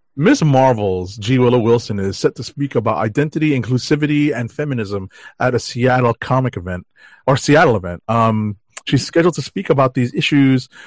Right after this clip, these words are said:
at an event, uh, presented by Humanities Washington at Seattle's Langston Hughes Performing Arts Institute, an evening with G Willow Wilson, scheduled for October twenty-third. And, um,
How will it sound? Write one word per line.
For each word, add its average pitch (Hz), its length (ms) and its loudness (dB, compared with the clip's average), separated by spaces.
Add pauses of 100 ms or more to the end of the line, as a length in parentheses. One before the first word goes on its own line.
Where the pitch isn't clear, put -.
(200)
at 120 180 2
an 110 140 2
event, 131 320 0 (340)
uh, 113 260 -2
presented 143 380 0
by 120 120 0
Humanities 135 560 2
Washington 143 500 -2
at 117 100 -6
Seattle's 135 460 0
Langston 127 320 -2
Hughes 120 240 0
Performing 123 540 -4
Arts 110 200 -4
Institute, 110 480 -8 (320)
an 113 160 -4
evening 139 360 2
with 110 120 -2
G 113 240 -4
Willow 113 260 2
Wilson, 98 440 -4
scheduled 117 560 0
for 104 520 -2
October 117 320 -6
twenty-third. 143 640 -2 (560)
And, 107 440 -2
um, 92 560 -4